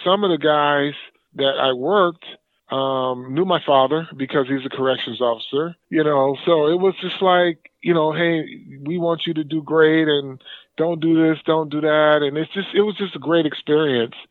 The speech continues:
um, and one I look forward to every year,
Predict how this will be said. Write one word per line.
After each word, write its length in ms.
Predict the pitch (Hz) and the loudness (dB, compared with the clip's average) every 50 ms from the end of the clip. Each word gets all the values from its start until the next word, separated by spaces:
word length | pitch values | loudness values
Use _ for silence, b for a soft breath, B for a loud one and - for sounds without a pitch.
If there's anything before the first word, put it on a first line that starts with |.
| B B B B B B B B B - | B B B B B B B B B 0
um, 440 | 135 127 127 123 120 120 127 - 143 | 2 2 4 4 4 4 2 2 0
and 140 | 143 143 | -2 0
one 180 | 151 175 170 160 | 0 0 2 4
I 80 | 151 143 | 4 4
look 220 | 139 147 143 - | 4 2 0 0
forward 360 | - 143 147 147 151 147 147 - | -2 0 2 2 2 0 -2 -6
to 380 | 139 127 120 120 117 117 120 - _ _ _ _ _ _ _ - | -4 -2 -2 -2 -2 -4 -6 -10 _ _ _ _ _ _ _ 2
every 340 | 160 160 156 135 135 127 | 4 4 4 2 0 -2
year, 560 | 127 135 139 135 127 117 110 107 107 113 117 | 0 2 2 4 4 2 2 0 -2 -6 -10